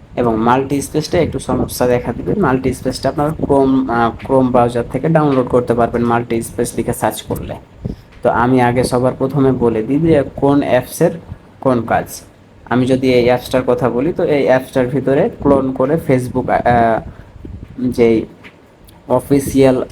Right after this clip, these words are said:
অ্যাপসটা আছে সেইটাকে ক্লোন করে তারপরে কাজ করতে হবে। এবং এই মাল্টিস্পেস দিয়ে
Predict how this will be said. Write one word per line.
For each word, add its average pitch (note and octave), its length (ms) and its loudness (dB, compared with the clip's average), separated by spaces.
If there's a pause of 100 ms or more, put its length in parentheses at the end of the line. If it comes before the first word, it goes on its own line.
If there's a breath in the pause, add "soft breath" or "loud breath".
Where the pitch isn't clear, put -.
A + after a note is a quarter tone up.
(100)
অ্যাপসটা - 440 0
আছে A2+ 200 -2
সেইটাকে C3 580 -2 (760)
ক্লোন B2+ 280 2
করে A#2+ 260 -2
তারপরে A#2+ 340 0
কাজ A2+ 260 -2
করতে G2+ 300 -8
হবে। G#2 260 -8 (1200)
এবং A#2+ 260 2
এই B2 40 4
মাল্টিস্পেস C3 840 0
দিয়ে F#3+ 200 -2